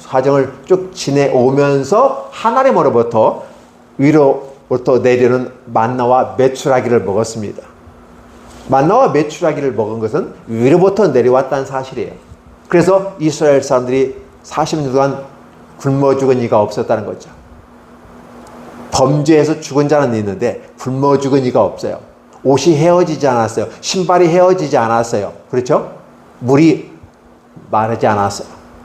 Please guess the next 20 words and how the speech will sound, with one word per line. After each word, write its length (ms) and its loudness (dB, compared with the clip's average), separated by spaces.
또 140 2
물이 300 0
없어가지고 680 0
원망과 600 0
오해를 500 4
했지만 500 -2
여전히 260 2
하나님은 480 0
물을 440 -2
터서 600 -2
물을 540 0
마시게 500 -4
해주셨던 640 -2
걸 200 0
볼 140 -4
수 140 -8
있는 120 -6
거죠. 260 -12
그러니까 340 2
하나님께서는 680 0